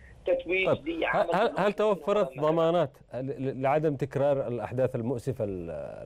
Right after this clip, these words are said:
Speaker 2: التي جرت من قبل؟
Speaker 1: بالتأكيد، بالتأكيد، تراتبية الت-، الإجراءات الأمنية والعسكرية والت-، و-، ويعني، ويعني مثل ما يقولوا هولد، يعني، يعني هم عاملين، يعني، يعني لن يتم إعلان الحكومة ما لم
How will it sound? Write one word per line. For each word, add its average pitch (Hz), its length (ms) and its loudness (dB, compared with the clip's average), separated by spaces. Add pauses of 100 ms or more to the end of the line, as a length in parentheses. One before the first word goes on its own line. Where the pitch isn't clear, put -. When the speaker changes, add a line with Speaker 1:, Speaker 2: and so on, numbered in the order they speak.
Speaker 2:
التي 104 200 -2
جرت 113 160 2
من 110 60 4
قبل؟ - 80 0
Speaker 1:
بالتأكيد، 120 320 -2
بالتأكيد، - 560 0
تراتبية 151 500 2
الت-، 131 220 -6
الإجراءات 131 500 -2
الأمنية 131 240 -6
والعسكرية 135 640 0 (320)
والت-، 135 840 0 (140)
و-، 123 1700 0
ويعني، 131 340 0
ويعني 117 840 0
مثل 135 160 -10
ما 139 80 0
يقولوا 139 280 0
هولد، 160 300 2
يعني، - 160 -8 (320)
يعني 147 160 2
هم 147 100 2
عاملين، 156 360 0
يعني، 151 420 -2
يعني 127 220 -2
لن 185 160 2
يتم 165 340 0
إعلان 151 280 0
الحكومة 170 560 2
ما 180 300 2
لم 190 260 -2